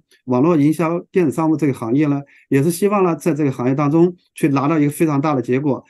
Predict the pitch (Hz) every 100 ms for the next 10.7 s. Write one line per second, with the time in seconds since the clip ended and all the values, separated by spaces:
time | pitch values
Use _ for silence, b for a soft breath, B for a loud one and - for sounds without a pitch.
0 | b b 139 143 147 131 180 180 185 -
1 | 147 151 156 127 131 156 147 131 - B
2 | - 127 120 113 185 170 143 156 135 113
3 | 120 156 _ _ 127 131 160 165 214 185
4 | 156 120 165 151 117 _ _ - - 135
5 | 175 202 151 - 160 131 147 143 120 -
6 | 277 214 131 175 165 135 123 131 147 151
7 | B B B 208 277 240 226 226 233 202
8 | 175 226 196 185 214 170 139 147 156 190
9 | - 202 - 190 185 165 143 196 180 190
10 | 151 143 233 226 170 131